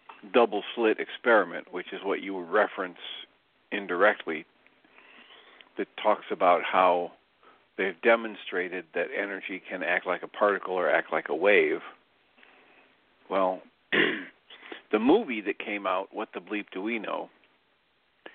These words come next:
that came out and promoted that for general consumption, came out in two thousand five, two thousand six was the, uh,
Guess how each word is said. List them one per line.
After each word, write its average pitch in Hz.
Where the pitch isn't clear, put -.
that -
came 104
out 98
and 92
promoted 104
that 92
for 90
general 92
consumption, 90
came 101
out 95
in 90
two 101
thousand 90
five, 90
two 104
thousand 90
six -
was 85
the, 82
uh, 71